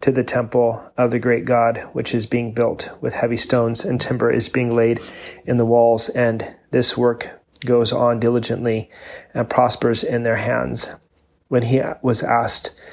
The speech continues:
those elders and spoke thus to them, "Who commanded you to build this temple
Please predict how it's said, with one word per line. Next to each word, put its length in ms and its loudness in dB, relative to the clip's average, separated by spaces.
those 240 4
elders 420 2
and 160 0
spoke 360 -2
thus 240 2
to 100 0
them, 320 -2
"Who 80 0
commanded 500 2
you 140 -2
to 140 -4
build 260 2
this 180 -2
temple 520 0